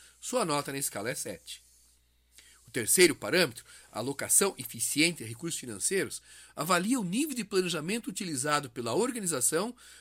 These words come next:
para alocar os recursos necessários à inovação. Se a alocação ocorre de modo não planejado e de forma reativa, o grau é baixo,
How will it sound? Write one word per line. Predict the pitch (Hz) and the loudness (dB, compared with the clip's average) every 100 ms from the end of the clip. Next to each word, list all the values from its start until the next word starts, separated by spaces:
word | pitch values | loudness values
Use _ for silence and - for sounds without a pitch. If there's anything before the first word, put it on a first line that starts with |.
| _ | _
para | 220 262 254 | 4 4 2
alocar | 254 - - 220 285 | 0 -4 -4 0 0
os | 359 170 | 0 -2
recursos | 147 - 202 185 | -4 -6 -8 -6
necessários | 190 - 170 143 143 165 | -4 -2 0 0 -2 -2
à | |
inovação. | 185 226 240 151 - _ _ _ _ - - - - | -6 -4 -4 -4 -8 _ _ _ _ -20 -20 -12 0
Se | - 339 | 4 6
a | |
alocação | 240 208 196 147 - 143 131 | 8 6 6 6 6 6 0
ocorre | 117 - 139 123 | -2 0 0 0
de | 117 | -2
modo | 123 135 127 113 | -4 0 0 0
não | 170 208 | -2 -2
planejado | 185 135 113 - 139 135 | -2 -2 -2 0 4 4
e | 117 | 2
de | |
forma | 113 - 127 | -8 -6 -6
reativa, | 110 135 117 - 277 151 - - - - | -4 -6 -6 -2 -2 -4 -8 -18 -16 -8
o | |
grau | 165 160 | 2 6
é | 262 | 6
baixo, | 190 175 - - | 8 6 4 -10